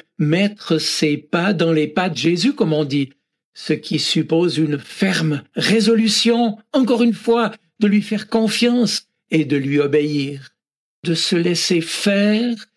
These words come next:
laisser travailler par lui, de consentir et de collaborer à ce qu'il puisse, lui, agir en nous et nous conduire par son esprit.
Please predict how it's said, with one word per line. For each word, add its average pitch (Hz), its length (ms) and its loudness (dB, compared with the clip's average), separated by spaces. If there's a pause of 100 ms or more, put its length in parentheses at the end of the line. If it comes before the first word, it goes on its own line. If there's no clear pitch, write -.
(160)
laisser 175 400 0
travailler 180 920 0
par 185 320 -2
lui, 180 420 2 (540)
de 160 580 -2
consentir 208 1120 2
et 175 80 0
de 151 100 -2
collaborer 240 1120 0 (280)
à 196 120 0
ce - 120 -2
qu'il 180 240 0
puisse, - 360 0
lui, 196 520 2
agir 202 420 2
en 202 100 4
nous 208 280 2 (400)
et 175 160 2
nous 170 160 2
conduire 175 760 0
par - 220 -4
son 143 240 0
esprit. 135 460 -6